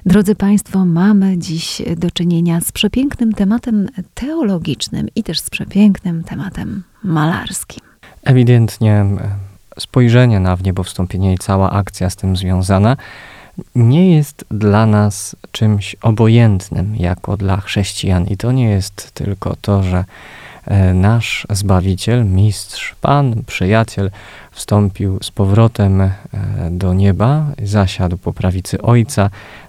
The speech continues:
Speaker 2: gdzie jest ostatecznie Jego miejsce, ale konkretnie dla każdego z nas ma to swój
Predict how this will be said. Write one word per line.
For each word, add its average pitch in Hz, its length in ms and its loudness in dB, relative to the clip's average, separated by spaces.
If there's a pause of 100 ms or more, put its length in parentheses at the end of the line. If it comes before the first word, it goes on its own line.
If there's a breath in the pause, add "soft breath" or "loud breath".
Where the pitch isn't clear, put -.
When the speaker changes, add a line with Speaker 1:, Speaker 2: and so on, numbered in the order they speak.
Speaker 2:
gdzie 104 220 2
jest 98 260 0
ostatecznie 95 600 -2
Jego 90 200 0
miejsce, 113 500 0 (320 loud breath)
ale 139 260 0
konkretnie 147 840 -2
dla 107 240 0
każdego 107 440 -2
z 95 80 -6
nas 87 280 0 (340 loud breath)
ma 107 200 4
to 101 160 -2
swój 98 420 0